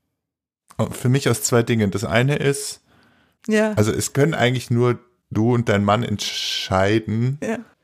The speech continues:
Speaker 1: innerhalb gewisser Parameter, was jetzt das Richtige gewesen wäre.
Speaker 2: Ja, beziehungsweise wir hatten noch die Geschwisterkinder, die das dabei erlebt
Speaker 1: Genau,
Speaker 2: haben.
Speaker 1: also sozusagen, ich merke, dass, ähm,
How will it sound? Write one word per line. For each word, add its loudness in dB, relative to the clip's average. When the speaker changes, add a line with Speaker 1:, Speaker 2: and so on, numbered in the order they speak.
Speaker 1:
innerhalb 0
gewisser 2
Parameter, 0
was 0
jetzt -2
das -4
Richtige 0
gewesen 0
wäre. 0
Speaker 2:
Ja, -2
beziehungsweise 0
wir 0
hatten 0
noch -4
die 0
Geschwisterkinder, 0
die -2
das 0
dabei 0
erlebt -4
Speaker 1:
Genau, 4
Speaker 2:
haben. 4
Speaker 1:
also 0
sozusagen, 2
ich -2
merke, 2
dass, -4
ähm, 2